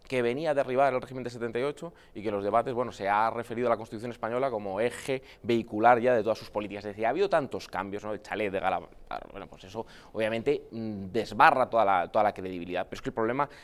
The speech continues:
eh, de la cuestión nacional en Podemos ha sido central. Mucha gente votó a Podemos, pero mucha de esa gente no es secesionista, ni es independentista, ni, ni odia a España,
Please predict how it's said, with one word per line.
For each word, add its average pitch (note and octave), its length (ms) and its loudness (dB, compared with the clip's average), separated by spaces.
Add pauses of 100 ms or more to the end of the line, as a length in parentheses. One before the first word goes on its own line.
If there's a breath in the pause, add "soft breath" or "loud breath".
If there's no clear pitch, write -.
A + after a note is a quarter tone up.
(300 loud breath)
eh, A#2 80 -2
de A2+ 80 2
la G#2+ 100 4
cuestión C3+ 300 -4
nacional B2 320 -2
en A#2 80 -6
Podemos B2 360 -4
ha B2 120 -4
sido F3 160 -10
central. B2 420 -4
Mucha B2 240 -8
gente D3 260 -8
votó C3+ 200 -2
a - 20 -2
Podemos, C#3+ 360 -6
pero B2 120 -8
mucha A#2+ 400 -6
de E3+ 60 0
esa D#3 100 -10
gente E3 180 -8
no E3+ 100 -4
es E3 60 -8
secesionista, E3+ 520 -8
ni B2 80 -4
es C3+ 80 -8
independentista, D3+ 600 -6
ni, A2 240 -4
ni A2 200 -4
odia D3 180 2
a D3+ 40 0
España, D#3 380 0